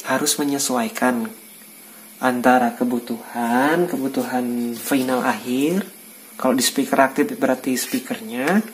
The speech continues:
harus kita hitung kira-kira berapa watt, harus kita hitung betul-betul. Tidak boleh kelebihan, harus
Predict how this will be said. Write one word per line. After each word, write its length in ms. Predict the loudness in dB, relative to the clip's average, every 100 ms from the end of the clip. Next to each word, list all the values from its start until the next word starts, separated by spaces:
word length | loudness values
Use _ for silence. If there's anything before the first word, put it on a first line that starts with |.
| -16 -20 -20 -12
harus 240 | -2 -2 -2
kita 240 | -2 -2
hitung 480 | -2 -6 4 4 4
kira-kira 400 | 2 -2 2 2
berapa 320 | 4 2 2 0
watt, 240 | 0 -2 -4 -14 -20 -18 -18 -18 -10
harus 160 | -8
kita 160 | -4 -4
hitung 320 | -4 -2 -2
betul-betul. 640 | 0 -2 -2 -4 0 0 0 -4 -18 -20 -20 -20 -20 -20 -20 -20 -16 -4 -4 -4 -14 -20 -20 -20 -20 -20 -20 -20 -20 -18 -20 -20 -20 -20 -6
Tidak 240 | 0 4 4
boleh 320 | 4 4 4
kelebihan, 880 | 4 4 4 0 2 4 4 2 -4
harus 480 | -4 -2 -2 -2